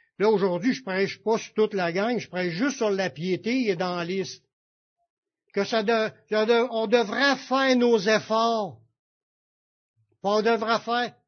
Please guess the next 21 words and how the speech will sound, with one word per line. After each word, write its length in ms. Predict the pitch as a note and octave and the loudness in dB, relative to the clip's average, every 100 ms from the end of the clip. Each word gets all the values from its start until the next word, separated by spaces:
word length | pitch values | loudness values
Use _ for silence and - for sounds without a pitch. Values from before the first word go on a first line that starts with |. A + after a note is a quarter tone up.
| _ - | _ 0
tous 360 | D#4 E4 E4 - | 4 4 2 0
nos 240 | G#3+ G#3 | 2 2
efforts 840 | D#3+ G#3 F#3 A3+ A3+ A#3 A3 E3 - _ _ - | 2 0 0 0 2 2 0 -6 -12 _ _ -10
pour 220 | E3+ F3 | -6 -4
être 200 | E3+ D3+ | -4 -4
comme 200 | E3+ D#3 | -6 -6
cela, 420 | - E3 E3+ D#3 A2+ _ _ _ _ - | -8 -8 -6 -8 -12 _ _ _ _ -8
être 200 | F3 F3 | -8 -6
une 160 | E3+ | -8
personne 500 | D#3 E3+ - F3+ E3 | -8 -10 -8 -8 -8
pieuse. 540 | - D#3+ E3+ E3 C3+ - _ _ _ _ _ _ _ - | -8 -8 -6 -8 -12 -18 _ _ _ _ _ _ _ -8
Ouais, 220 | G3 A#3+ | -4 -2
mais 160 | A3+ | -4
je 120 | G3+ F#3 | -4 -4
me 160 | G3 | -4
lève, 340 | G3 A3+ B3+ B3 | -2 0 0 -2
puis 140 | G#3 G3+ | -6 -8
j'ai 200 | E3 G3 | -4 -4
pas 180 | - A#3+ | -2 -4
beaucoup 380 | G3+ - - | -6 -10 -12
de 80 | - | -16